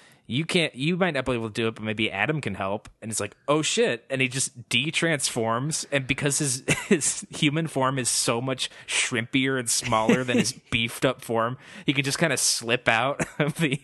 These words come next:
Speaker 1: uh, of the petrified, uh, petrified vines. And
Speaker 2: Yeah,
Speaker 1: I thought
Speaker 2: yeah,
Speaker 1: that's
Speaker 2: that's
Speaker 1: a
Speaker 2: a,
Speaker 1: really
Speaker 2: that's
Speaker 1: fun
Speaker 2: a,
Speaker 1: little touch there.
Speaker 2: yeah, that's a good scene. That's a
Speaker 1: <laughs> Yeah.
Speaker 2: interesting use of,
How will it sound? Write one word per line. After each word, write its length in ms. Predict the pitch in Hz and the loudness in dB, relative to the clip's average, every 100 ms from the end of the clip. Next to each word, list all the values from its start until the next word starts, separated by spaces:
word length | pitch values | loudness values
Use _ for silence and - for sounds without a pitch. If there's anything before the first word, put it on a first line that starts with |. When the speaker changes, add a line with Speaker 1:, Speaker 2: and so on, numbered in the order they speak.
| 147 | 0
Speaker 1:
uh, 160 | 95 - _ - 180 170 135 | 0 -2 _ -16 -12 -8 -6
of 120 | 120 | -4
the 60 | |
petrified, 720 | 123 131 - 123 131 117 113 120 | 0 0 0 -2 2 2 2 0
uh, 320 | 110 107 113 - - | 0 0 -4 -10 -4
petrified 340 | 143 135 127 107 | -2 2 0 2
vines. 420 | 107 107 127 131 | 2 2 0 -2
And 80 | 123 | 2
Speaker 2:
Yeah, 180 | 123 107 | 4 4
Speaker 1:
I 40 | |
thought 40 | 113 | 6
Speaker 2:
yeah, 60 | - | 6
Speaker 1:
that's 140 | 131 | 6
Speaker 2:
that's 160 | 139 160 | 4 4
Speaker 1:
a 20 | |
Speaker 2:
a, 40 | |
Speaker 1:
really 100 | 123 | 4
Speaker 2:
that's 220 | 123 131 123 | 4 4 6
Speaker 1:
fun 80 | |
Speaker 2:
a, 20 | 120 | 2
Speaker 1:
little 180 | 104 | 0
touch 360 | 104 113 104 - | 0 0 0 -2
there. 240 | 113 95 139 | -2 -2 2
Speaker 2:
yeah, 160 | 123 113 | 2 4
that's 180 | 151 | 4
a 60 | 160 | 4
good 220 | 156 120 | 4 2
scene. 340 | - 113 98 95 | 2 2 0 0
That's 220 | 104 - | 0 2
a 340 | 104 95 90 | 0 0 -2
Speaker 1:
<laughs> 40 | 90 | -2
Yeah. 180 | 131 107 | 2 2
Speaker 2:
interesting 560 | 135 123 110 123 110 | 4 4 4 2 0
use 420 | 104 98 98 - | 0 0 2 2
of, 240 | 101 90 | 0 -6